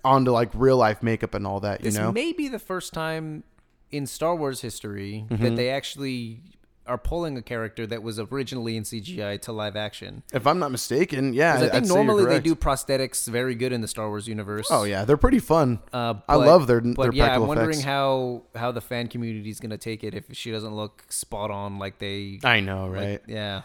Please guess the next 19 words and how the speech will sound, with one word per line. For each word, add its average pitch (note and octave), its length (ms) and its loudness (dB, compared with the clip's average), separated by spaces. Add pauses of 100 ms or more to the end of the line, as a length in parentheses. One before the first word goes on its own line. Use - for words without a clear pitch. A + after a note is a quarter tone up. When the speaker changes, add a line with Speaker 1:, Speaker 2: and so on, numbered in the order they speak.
Speaker 1:
As D#3 120 4
long, B3 300 4
well, G#3+ 120 6
I G#3 60 6
mean, G3+ 140 6
Rosario A3 500 6
Dawson, D#3 460 2
I D#3 140 2
can't A#3 260 -2
think G3 140 -2
of A2+ 120 -2
many D3+ 200 2
things C#3+ 340 0
I've G2+ 140 0
seen C3+ 180 -2
her C#3 160 4
in D#3+ 160 4
where B2+ 420 4
ev-, F#3 140 2